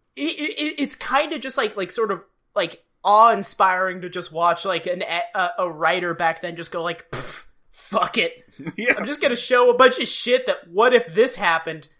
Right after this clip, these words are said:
Speaker 1: I guess it would go completely normally the way you would expect.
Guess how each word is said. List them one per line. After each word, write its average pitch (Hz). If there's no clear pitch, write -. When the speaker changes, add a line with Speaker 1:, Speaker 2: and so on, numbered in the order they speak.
Speaker 1:
I 190
guess 220
it 220
would 202
go 208
completely 214
normally 190
the 175
way 175
you 185
would 170
expect. -